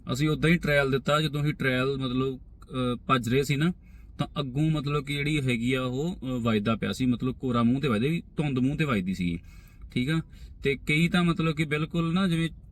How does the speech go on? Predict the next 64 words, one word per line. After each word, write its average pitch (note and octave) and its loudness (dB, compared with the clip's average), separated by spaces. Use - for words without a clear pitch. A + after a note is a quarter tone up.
ਛੱਡ C#3 4
ਗਏ C#3 2
ਸੀਗੇ B2+ 2
ਕਈ B2+ 0
ਵਿੱਚੋਂ A#2+ 0
ਵੀ A#2+ 2
"ਯਾਰ A#2 2
ਛੱਡ, G#2+ -4
ਮੈਂ G#2+ 2
ਨਹੀਂ G2 0
ਕਰਨੀ।" F#2+ 0
ਤੇ C#3+ -4
ਕਸਮ D3+ 4
ਵਾਲੀ F#3+ 6
ਗੱਲ E3+ 2
ਆ, F3 2
ਮੈਂ F#3+ 0
ਵਰਦੀ D3+ 2
ਪਾਈ, E3 4
ਝੂਠ E3 2
ਨਹੀਂ D3+ 2
ਬੋਲਦਾ, D3 2
ਤੀਜੇ F3 8
ਗੇੜੇ F3+ 6
ਆ E3 4
ਕਿ F#3 2
ਮੇਰਾ D#3 4
ਵੀ F3+ 2
ਏਦਾਂ D3 -2
ਜੀ B2 -2
ਕਰੇ B2+ 0
ਵੀ C3+ -4
ਮੈਂ C#3+ -4
ਖੜ A2 -4
ਜਾਵਾਂ, A#2+ 0
ਮੈਂ G2 0
ਰੁਕ F2+ -6
ਜਾਵਾਂ, E2 -2
ਠੀਕ C3+ -2
ਆ? E3 0
ਪਰ A#3 -4
ਇਹ D#3 2
ਚੀਜ਼ E3+ 4
ਨਹੀਂ F3 6
ਹੁੰਦੀ D#3+ 4
ਗੀ D#3 2
ਕਿ E3 0
ਤੁਸੀਂ D3+ -4
ਮਤਲਬ D3 -4
ਕਿ D3 -4
ਜੇ C3+ 0
ਕਹਿ C3+ 0
ਦਈਏ C#3+ -2
ਵੀ C3+ -4
ਸੁਬਾਹ C#3 -2
ਤਿਆਰੀ D3 0
ਕੀਤੀ C3 -2
ਆ B2+ 2
ਤਾਂ B2+ -4
ਤੁਸੀਂ C3 -2
ਦੁਪਹਿਰੇ B2+ 0
ਭੱਜ C3 0
ਨਹੀਂ B2 6
ਸਕਦੇ, A2 2